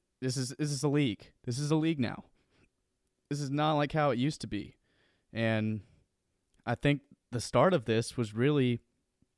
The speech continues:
O U and Texas joining the S E C. When you think about it, that's really what it came down to. That's how everything got kicked off. And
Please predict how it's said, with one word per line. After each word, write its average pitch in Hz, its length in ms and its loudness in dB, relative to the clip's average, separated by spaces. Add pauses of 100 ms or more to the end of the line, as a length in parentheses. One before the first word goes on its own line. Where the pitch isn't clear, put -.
(1040)
O 127 160 4
U 151 300 6
and 131 100 6
Texas 139 420 2
joining 127 540 0
the 113 80 -4
S 135 220 -2
E 143 60 0
C. 170 340 -4 (1040)
When 117 120 0
you 113 80 2
think 156 220 -4
about 101 260 -4
it, 110 100 -10 (280)
that's 110 240 -10
really 135 440 2 (220)
what 123 140 -2
it - 80 -6
came 131 240 0
down 123 260 0 (120)
to. 131 160 2
That's 104 200 -2
how 117 220 0
everything 127 340 -2
got 127 160 -2
kicked 127 260 -8
off. 123 400 -4 (840)
And 104 560 -2